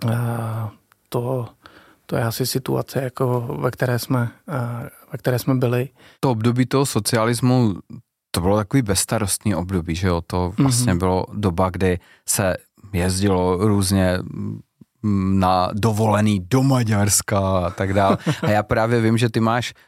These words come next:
Speaker 2: taky takovou jednu vzpomínku od Balatonu,
Speaker 1: <laughs>
Speaker 2: kterou jsi mi vyprávěl,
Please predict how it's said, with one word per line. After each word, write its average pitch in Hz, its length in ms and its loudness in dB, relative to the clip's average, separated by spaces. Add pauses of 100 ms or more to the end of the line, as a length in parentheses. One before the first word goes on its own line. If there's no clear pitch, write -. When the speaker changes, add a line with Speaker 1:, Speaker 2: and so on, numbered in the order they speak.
Speaker 2:
taky 113 300 -2
takovou 117 380 2
jednu 113 220 2
vzpomínku 117 680 0
od 104 100 2
Balatonu, 131 680 0 (400)
Speaker 1:
<laughs> - 500 -4
Speaker 2:
kterou 104 220 2
jsi - 120 0
mi 113 80 4
vyprávěl, 117 640 0